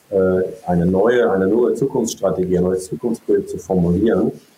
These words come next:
Und die Transformation, auch gerade die technologische Transformation in dieses Zukunftsbild, hat neun Jahre gedauert. Also Amazon hat einen Blick nach vorne gewagt,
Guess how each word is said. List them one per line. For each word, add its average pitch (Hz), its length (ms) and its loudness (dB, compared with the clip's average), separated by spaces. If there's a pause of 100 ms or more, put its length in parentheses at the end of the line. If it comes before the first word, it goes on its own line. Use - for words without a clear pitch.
(440)
Und 98 300 -2
die 104 80 2
Transformation, 104 1160 0
auch 90 160 -2
gerade 92 360 0
die 92 60 -4
technologische 113 840 0
Transformation 95 1120 -2
in 95 160 -2
dieses 92 320 -2
Zukunftsbild, 80 800 -2 (1040)
hat - 140 -6
neun 104 360 0
Jahre 85 360 0
gedauert. - 500 -10 (220)
Also 87 380 -2 (260)
Amazon 113 540 0
hat 101 220 -4
einen 87 280 2
Blick - 320 -2
nach 95 180 -2
vorne 117 460 -2
gewagt, 110 680 -2